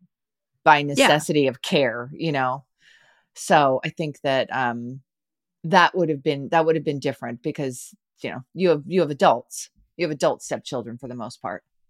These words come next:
Speaker 2: Yeah.
Speaker 1: Um, any personal story about being forty plus and neurodivergent? I think one of you perhaps mentioned something <laughs> about this. Don't I talk about it every week? <laughs> Is that,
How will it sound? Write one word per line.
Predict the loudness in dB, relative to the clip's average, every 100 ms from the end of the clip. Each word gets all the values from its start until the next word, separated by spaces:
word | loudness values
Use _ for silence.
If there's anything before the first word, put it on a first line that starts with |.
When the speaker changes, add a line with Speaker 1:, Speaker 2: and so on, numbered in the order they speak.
| _ _ _ _
Speaker 2:
Yeah. | -10 -10 -10 _ _ _ _ _ _ _ 2
Speaker 1:
Um, | 4 4 2 -8 -16 _ _ _ _
any | -2 -2 -2
personal | -2 -2 -2 -6
story | -2 -2 -2
about | 0 -2 -2
being | -6 -8
forty | -6 -4 -4
plus | -6 -4 -4 -4
and | -8 -8 -6
neurodivergent? | -4 -4 -6 -8 -8 -8 -10 -12 -14 -14
I | -10
think | -10 -6
one | -4 -4
of | -4
you | -8
perhaps | -8 -4 -4 -4 -8
mentioned | -8 -8 -10 -10
something | -6 -6 -2 -4 2
<laughs> |
about | 4 4 0
this. | -6
Don't | -4 -2 0
I |
talk | 4 2 6
about | 6 8
it |
every | 6 6 4
week? | 6 6 6 4
<laughs> | 4 2 4 4 6
Is | 8
that, | 8